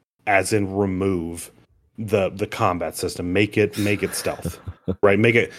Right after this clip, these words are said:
Speaker 1: make it conversation and stealth.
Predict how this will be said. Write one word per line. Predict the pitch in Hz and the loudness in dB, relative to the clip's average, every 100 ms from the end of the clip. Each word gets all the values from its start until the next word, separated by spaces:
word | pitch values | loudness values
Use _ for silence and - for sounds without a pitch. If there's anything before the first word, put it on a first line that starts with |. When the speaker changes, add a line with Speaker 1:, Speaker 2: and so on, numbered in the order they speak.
| - | -2
Speaker 1:
make | 127 135 | 4 4
it | 131 - | 4 2
conversation | 135 135 143 135 - 117 110 - 107 | 4 4 6 2 4 2 4 0 -2
and | 104 101 87 | -2 -4 -4
stealth. | - 92 - - - | -4 -4 -4 -10 -16